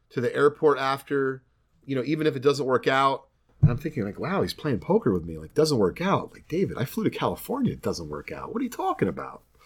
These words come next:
And that's kinda what I said to him. You know, that's meaning, like, what I just said aloud. I certainly didn't say it in the same way, but,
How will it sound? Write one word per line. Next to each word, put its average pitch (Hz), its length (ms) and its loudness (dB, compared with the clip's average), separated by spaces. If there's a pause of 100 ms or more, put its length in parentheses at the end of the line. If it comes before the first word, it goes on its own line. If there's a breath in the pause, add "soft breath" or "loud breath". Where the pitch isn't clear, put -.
(640 loud breath)
And 208 80 0
that's 285 140 4
kinda 415 200 6
what 415 140 10
I 392 40 12
said 403 280 6
to 185 180 8
him. 95 220 4 (160)
You 156 120 0
know, 180 320 8
that's 165 400 0
meaning, 185 360 2
like, 160 220 6
what 165 100 6
I 175 40 10
just 175 220 2
said 185 120 2
aloud. 165 380 8
I 120 80 6
certainly 156 320 -2
didn't 139 220 -2
say 143 160 2
it 143 60 0
in 127 60 -10
the 110 60 -8
same 180 300 -2
way, 113 220 -2
but, 127 260 2